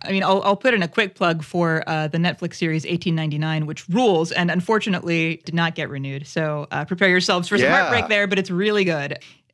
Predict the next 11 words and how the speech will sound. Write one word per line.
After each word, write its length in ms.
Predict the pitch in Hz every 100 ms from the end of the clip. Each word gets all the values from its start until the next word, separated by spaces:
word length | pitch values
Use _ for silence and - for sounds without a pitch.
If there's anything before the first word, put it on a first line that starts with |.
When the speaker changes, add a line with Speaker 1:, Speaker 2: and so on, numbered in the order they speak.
| -
Speaker 1:
Something 420 | - 233 226 214 -
else 240 | 180 185
that 100 | 190
I 60 | 175
really 320 | 170 175 170
appreciated 560 | 165 170 170 165 156 147
this 180 | 151
year, 400 | 160 156 147 147 -
maybe 220 | 233 202
on 120 | 175
a 100 | 156